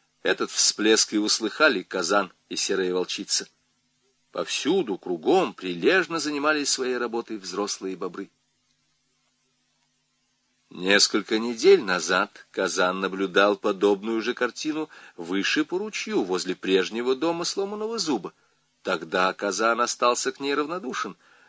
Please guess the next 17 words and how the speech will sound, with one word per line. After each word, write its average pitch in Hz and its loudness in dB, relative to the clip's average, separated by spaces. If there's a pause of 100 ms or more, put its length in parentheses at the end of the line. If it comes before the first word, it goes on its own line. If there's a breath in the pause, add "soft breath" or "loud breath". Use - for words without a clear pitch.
но 117 0
сейчас 156 4
в 95 -10
нём 131 0
мгновенно 139 0
произошла 160 -2
резкая 131 -2
перемена. 113 -8 (1200)
Неважно, 165 4
что - -2
бобры 208 0
несъедобные 185 2
водяные 135 -2
животные 113 0
с - -2
неприятным 110 -2
запахом, 92 -6